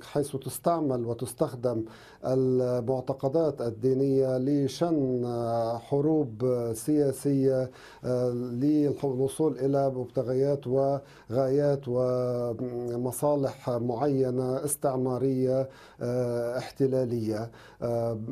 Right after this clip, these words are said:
لا فرق هنا بين مسيحي ومسلم، لا فرق بين قيم إسلامية أو قيم أرثوذكسية مسيحية. الغرب بهيكلياته التي تستخدم الدين لتطويع المجتمعات، وباتت،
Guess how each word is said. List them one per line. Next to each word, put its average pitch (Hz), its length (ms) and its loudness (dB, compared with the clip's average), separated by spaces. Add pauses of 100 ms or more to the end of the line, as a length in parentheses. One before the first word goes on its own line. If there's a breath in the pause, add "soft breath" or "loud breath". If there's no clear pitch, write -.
(140)
لا 175 180 4
فرق 190 420 -2
هنا 151 240 4
بين 131 360 2
مسيحي 143 520 0
ومسلم، 127 640 0
لا 156 120 2
فرق 160 320 -2
بين 131 340 0
قيم 131 440 2
إسلامية 127 720 0
أو 117 100 0
قيم 127 360 0
أرثوذكسية 123 800 0
مسيحية. 127 840 0 (420 loud breath)
الغرب 143 580 0 (300)
بهيكلياته 135 1800 2
التي 127 560 0 (360 loud breath)
تستخدم 139 680 0
الدين 123 640 2
لتطويع 135 880 2
المجتمعات، 127 1000 0
وباتت، 143 1000 0